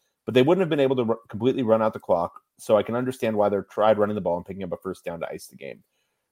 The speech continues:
Great point, Jamie. Um, this is one of those things where, uh, you need to give leeway beyond the rule book because the rule is in place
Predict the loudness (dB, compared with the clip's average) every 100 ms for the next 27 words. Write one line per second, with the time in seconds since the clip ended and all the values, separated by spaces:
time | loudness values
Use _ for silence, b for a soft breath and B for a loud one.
0 | _ -2 6 6 4 -8 0 2 2 -2
1 | -2 -2 -2 -6 -10 _ 0 2 2 0
2 | -8 _ _ 0 2 2 0 -12 0 2
3 | 2 2 2 4 4 2 2 0 0 -4
4 | -2 2 4 6 4 0 _ _ _ _
5 | _ 2 4 2 2 0 0 -2 -2 -4
6 | -2 -2 2 4 4 2 0 -6 -16 -12
7 | -4 0 2 2 2 2 2 0 -2 -6
8 | -4 -2 0 0 0 -4 -4 -2 -4 2
9 | 4 2 0 -4 -4 -2 -2 -2 -6 -14